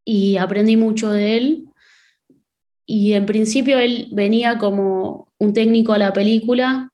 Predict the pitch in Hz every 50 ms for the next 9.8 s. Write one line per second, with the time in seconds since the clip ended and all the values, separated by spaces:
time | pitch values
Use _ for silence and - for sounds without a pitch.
0 | _ _ _ _ _ - 208 196 196 202 214 247 262 247 247 247 247 262 254 262
1 | 247 226 208 202 202 240 233 240 226 233 233 233 226 226 220 196 190 185 185 190
2 | 190 185 - - - - _ - - - - - - 208 196 190 185 185 185 185
3 | 185 180 180 180 180 180 - 196 196 208 214 208 202 202 214 220 214 208 214 226
4 | 220 269 254 226 - 202 196 190 190 190 185 185 185 180 180 180 - 269 262 247
5 | 208 202 196 - - _ - 208 208 - 175 175 180 226 233 226 208 190 185 190
6 | 202 220 - 208 196 196 185 190 - _ _ _ _ - - - - - - -
7 | - - - - - - - - _ _ - 196 190 180 - 226 226 226 247 226
8 | 220 220 - 214 202 202 - 220 214 226 254 294 330 349 - - - 240 220 214
9 | 202 202 202 220 233 240 233 - 285 277 240 202 185 - - -